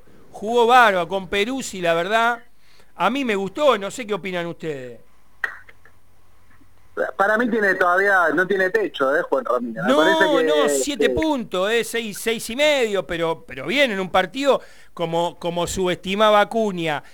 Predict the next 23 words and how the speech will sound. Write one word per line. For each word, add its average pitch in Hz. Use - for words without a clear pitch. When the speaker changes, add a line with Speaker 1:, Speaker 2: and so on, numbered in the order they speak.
Speaker 1:
un, 185
un 208
equipo 190
que 165
once, 185
durante 185
once 196
partidos 185
no 185
ganó, 196
eh, 160
los 175
últimos 190
cinco 214
partidos, 190
o 151
cuatro, 165
no 190
metió 196
un 220
gol. 190
A 160
ver, 165